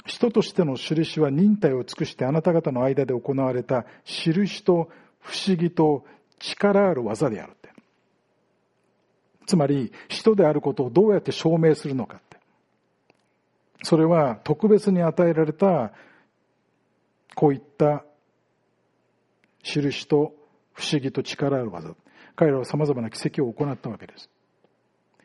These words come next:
それをもって確かに彼らは主によって召された使徒であることを証明したわけです。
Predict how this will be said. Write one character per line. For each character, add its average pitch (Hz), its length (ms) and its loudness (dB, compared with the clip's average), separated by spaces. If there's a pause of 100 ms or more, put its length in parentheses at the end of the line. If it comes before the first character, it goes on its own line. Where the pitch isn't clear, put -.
そ - 180 4
れ 180 80 6
を 185 120 4
も 208 120 4
っ 208 40 0
て 165 280 2
確 185 240 -2
か 160 120 2
に 139 80 -4
彼 160 180 0
ら 127 100 0
は 147 280 0 (260)
主 - 180 0
に 156 100 2
よ 139 100 -2
っ - 20 -10
て 143 120 -4
召 135 100 -2
さ 151 120 0
れ 135 80 0
た 127 120 -4
使 - 120 -14
徒 156 60 -6
で 131 100 -2
あ 127 40 -4
る 120 80 -6
こ 127 120 -10
と 165 120 0
を 143 40 0
証 196 260 2
明 180 160 2
し - 80 -12
た 135 100 0
わ 107 80 -4
け - 100 -18
で - 100 -16
す。 - 160 -20